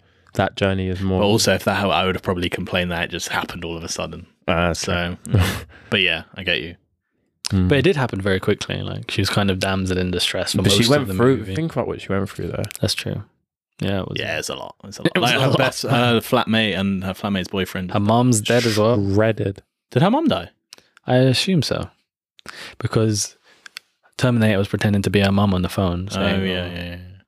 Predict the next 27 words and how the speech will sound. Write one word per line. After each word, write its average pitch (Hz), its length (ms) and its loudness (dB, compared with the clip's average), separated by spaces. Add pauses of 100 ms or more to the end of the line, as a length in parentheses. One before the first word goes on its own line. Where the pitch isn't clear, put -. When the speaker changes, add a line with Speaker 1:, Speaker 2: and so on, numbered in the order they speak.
(160)
Speaker 3:
we're 107 100 -2
hiding 95 280 2
at 80 100 -4
the 101 60 -8
cabin." 92 540 -4
Speaker 1:
Terminator 135 400 4
just 101 200 2
shredded 113 580 2
every 107 260 -2
single 101 260 0
person 110 220 4
Speaker 2:
He 175 120 6
Speaker 1:
in 147 80 4
his 98 100 2
Speaker 2:
was 95 80 4
Speaker 1:
life. 101 140 0
Speaker 2:
merciless. 120 1080 2
Speaker 1:
He - 60 -20
killed 135 220 4
every 135 240 2
single 127 280 2
person. - 160 2
Speaker 2:
Which 117 120 4
is 117 100 4
actually 92 440 -4
pretty - 320 -12
cool. 87 240 -12